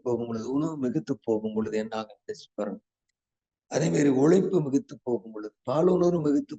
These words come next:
போகும் பொழுது, எண்ணம் மிகுத்து போகும் பொழுது, இது எல்லாமே நம்ம உடலை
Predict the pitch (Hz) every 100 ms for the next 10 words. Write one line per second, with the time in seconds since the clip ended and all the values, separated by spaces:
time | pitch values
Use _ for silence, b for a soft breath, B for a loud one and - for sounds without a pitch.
0 | - 117 117 117 117 110 - _ _ _
1 | _ _ _ _ _ _ _ _ _ -
2 | 185 220 240 214 180 175 175 147 143 139
3 | 135 127 113 110 _ _ _ _ _ _
4 | _ _ _ - 156 147 170 220 196 214
5 | 180 151 151 147 143 135 _ _ _ _
6 | _ _ _ - 139 147 156 190